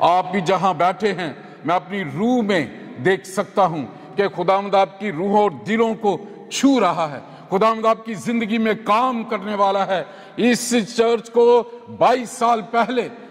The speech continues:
जब इसे प्लांट किया था, खुदा ने मुझे दिखाया था, यहां से evangelist निकलेंगे। खुदा ने मुझे दिखाया था, यहां से women ministries पाक रूट से निकलेंगी। खुदा ने मुझे दिखाया था, यहां कुव्वत से भरे हुए लोग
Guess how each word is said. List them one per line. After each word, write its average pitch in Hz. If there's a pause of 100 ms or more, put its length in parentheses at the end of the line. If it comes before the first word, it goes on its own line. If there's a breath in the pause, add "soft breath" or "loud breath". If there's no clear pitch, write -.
(120)
जब 202
इसे 226
प्लांट 226
किया 226
था, 233
खुदा 220
ने 240
मुझे 226
दिखाया 220
था, 202
यहां 226
से 226
evangelist 220
निकलेंगे। 226
खुदा 233
ने 240
मुझे 233
दिखाया 220
था, -
यहां 226
से 233
women 233
ministries 226
पाक 233
रूट 233
से 233
निकलेंगी। 233
खुदा 240
ने 240
मुझे 233
दिखाया 262
था, 175
यहां 220
कुव्वत 214
से 214
भरे 196
हुए 196
लोग 196